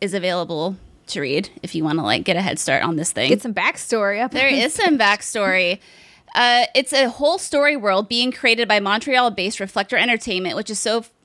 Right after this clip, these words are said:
Speaker 1: which is so far planned to encompass books, comics, podcasts, and games, all set within a universe based on the real world, but built around historical mythology and conspiracy theories.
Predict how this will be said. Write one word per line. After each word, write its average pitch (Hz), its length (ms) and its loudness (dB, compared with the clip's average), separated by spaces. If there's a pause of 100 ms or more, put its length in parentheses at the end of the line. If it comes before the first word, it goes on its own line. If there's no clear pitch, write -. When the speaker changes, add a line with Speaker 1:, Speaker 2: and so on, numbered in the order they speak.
(100)
Speaker 1:
which - 160 -4
is 240 80 0
so 285 160 4
far 302 120 4
planned 240 360 0
to 202 120 -6
encompass 202 440 -6
books, 214 420 -4
comics, 247 520 -2
podcasts, 220 680 -2
and 190 180 -8
games, 185 460 -2
all 196 140 2
set - 160 -2
within 240 200 -4
a 226 40 -4
universe 202 420 0
based - 180 -4
on 170 100 -2
the 175 80 -2
real 226 260 4
world, 175 260 2
but 151 160 -2
built 202 220 2
around 202 220 0
historical 190 440 -4
mythology 180 440 0
and 180 80 -6
conspiracy 190 520 -2
theories. 120 540 -4